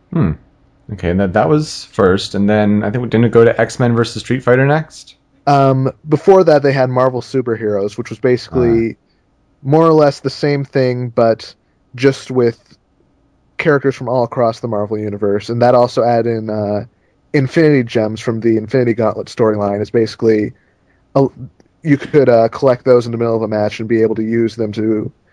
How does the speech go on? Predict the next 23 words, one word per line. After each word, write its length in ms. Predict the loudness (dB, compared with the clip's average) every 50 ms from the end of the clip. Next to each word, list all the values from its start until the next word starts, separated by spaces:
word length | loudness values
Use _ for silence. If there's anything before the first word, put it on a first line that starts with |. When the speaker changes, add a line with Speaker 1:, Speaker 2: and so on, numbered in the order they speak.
| _ _ _ _ _ _ -2
Speaker 2:
uh, 420 | 2 2 4 4 4 2 2 0 -4 -6 -4
do, 180 | -2 0 2
like, 220 | 2 2 0 0 -2
special 380 | -4 -2 -2 -2 0 -2 -4
moves 320 | -4 -4 -4 -4 -4 -6 -8
and 100 | -10 -6
powers 360 | -4 -2 0 0 -2 -2 -4
and 100 | -8 -12
stuff. 380 | -8 -6 -6 -6 -6 -8 -8 -2
But 240 | 0 0 0 0 -2 _ _ _ _ _ _ _ _ _ 0
yeah, 180 | 2 4 4 4
basically 500 | 4 2 2 2 2 2 2 2 2 0
the 120 | 0 -2
Versus 360 | -2 0 -2 -2 -2 -4 -8
series 420 | -6 -4 -2 0 2 2 0 0 -4
proper 800 | -10 -6 0 2 2 2 2 0 -2 -4 -4 -4 -4 -6 -10 _ _ _ _ _ _ _ _ _ _ _
started 440 | -12 -4 0 2 2 2 2 0
with 160 | -2 -4 -2 -4
X-Men 360 | -4 -4 -4 -8 -8 -8 -6
versus 280 | -6 -8 -8 -8 -12
Street 280 | -14 -8 -4 -4 -4 -4
Fighter, 320 | -4 -4 -4 -4 -4 -4
but 220 | -4 -2 -4 -4